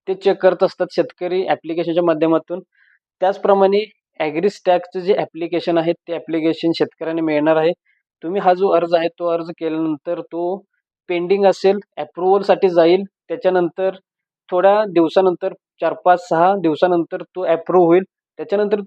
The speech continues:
शेतकऱ्याला त्याचा फार्मर आयडी मिळेल आणि तो फार्मर आयडी मिळाल्यानंतर शेतकऱ्यांना एक ॲप्लिकेशन घ्यावं लागेल मोबाईलमध्ये आणि त्या मोबाईलच्या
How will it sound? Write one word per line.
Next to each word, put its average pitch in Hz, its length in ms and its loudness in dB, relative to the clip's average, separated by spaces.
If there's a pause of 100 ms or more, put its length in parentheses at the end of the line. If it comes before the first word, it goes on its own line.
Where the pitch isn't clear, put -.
(140)
शेतकऱ्याला 190 460 -2
त्याचा 185 180 0 (140)
फार्मर 160 280 0
आयडी 135 220 2
मिळेल 127 200 -8 (1300)
आणि 180 360 0 (500)
तो 220 140 2
फार्मर 185 340 2
आयडी 180 160 4
मिळाल्यानंतर 170 640 0
शेतकऱ्यांना 175 500 -4
एक 175 120 -2
ॲप्लिकेशन 180 520 -6
घ्यावं 170 240 6
लागेल 170 260 2
मोबाईलमध्ये 165 720 -2 (240)
आणि 151 200 -8
त्या 175 240 -6
मोबाईलच्या 156 680 0